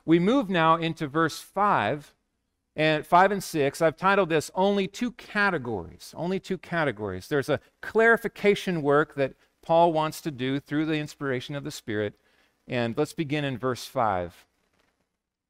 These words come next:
"For those who live according to the flesh set their minds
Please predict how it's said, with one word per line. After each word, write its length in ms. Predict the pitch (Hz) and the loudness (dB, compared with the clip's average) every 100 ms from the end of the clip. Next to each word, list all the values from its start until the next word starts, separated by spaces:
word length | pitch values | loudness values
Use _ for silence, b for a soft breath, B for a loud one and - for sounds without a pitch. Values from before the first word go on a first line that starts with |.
| _ _ _ _ _ _ _ _ | _ _ _ _ _ _ _ _
"For 120 | 165 | 0
those 400 | 156 190 240 - | 4 4 4 0
who 120 | 226 220 | -4 2
live 280 | 185 196 | 2 2
according 480 | 196 - 185 190 185 | 0 0 2 2 0
to 100 | 175 | -4
the 120 | 151 | -6
flesh 600 | 139 190 175 139 190 - _ _ _ _ _ _ _ _ | -6 -2 2 2 -2 -10 _ _ _ _ _ _ _ _
set 240 | - 233 160 | 0 0 2
their 140 | 175 | 0
minds 800 | 156 180 262 220 139 175 185 - | 2 0 0 0 -2 -4 -6 -10